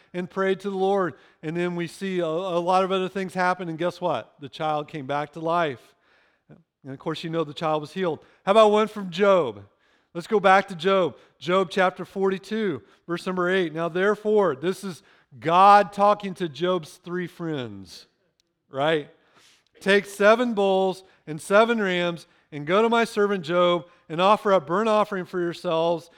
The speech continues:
and my servant Job shall pray for you, for I will accept his prayer not to deal with you according to your folly, for you have not spoken of me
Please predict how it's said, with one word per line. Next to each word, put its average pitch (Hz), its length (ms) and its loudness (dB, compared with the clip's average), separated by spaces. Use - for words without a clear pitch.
and 156 220 -8
my 233 400 6
servant 220 500 2
Job 185 400 0
shall 175 220 -2
pray 196 320 0
for 214 180 -6
you, 156 380 -6
for 165 120 -2
I 185 300 8
will 202 240 4
accept 214 520 0
his 220 260 -2
prayer 180 520 -2
not 202 500 4
to 220 140 -2
deal 202 400 2
with 202 240 -2
you 202 240 -4
according 208 720 -2
to 202 120 -12
your 208 200 -2
folly, 170 520 -2
for 156 100 -8
you 180 160 -6
have 185 100 -4
not 185 240 -2
spoken 220 460 -2
of 196 160 -2
me 180 400 -4